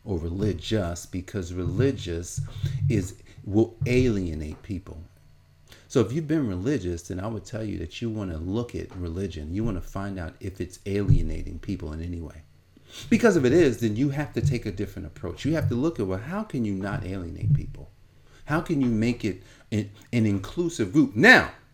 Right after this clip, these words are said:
I will say this. God's very specific about, about things that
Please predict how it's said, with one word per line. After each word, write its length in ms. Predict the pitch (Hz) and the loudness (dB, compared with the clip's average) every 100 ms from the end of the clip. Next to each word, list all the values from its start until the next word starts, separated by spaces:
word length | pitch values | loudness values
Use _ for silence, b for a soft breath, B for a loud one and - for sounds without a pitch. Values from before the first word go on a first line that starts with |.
| - _ _ _ _ - | -20 _ _ _ _ -10
I 100 | 92 | 0
will 220 | 113 220 | 6 6
say 200 | 233 135 | 4 0
this. 340 | 104 143 - - - - - - - - - - - | 6 6 6 -6 -14 -18 -20 -20 -20 -20 -20 -20 -2
God's 240 | 110 - | -2 0
very 240 | 87 107 101 | -2 -2 -2
specific 560 | - - - 90 - - _ _ _ _ _ _ _ _ - - | -4 -10 -12 -14 -16 -20 _ _ _ _ _ _ _ _ -10 -6
about, 560 | 80 92 92 73 - - _ _ _ - _ _ _ _ _ _ - - | -2 0 0 -2 -10 -20 _ _ _ -20 _ _ _ _ _ _ -16 -6
about 460 | 82 98 80 - | 0 0 0 -4
things 540 | - - 113 101 87 82 | -10 0 2 4 0 -2
that 260 | 85 - | -4 -4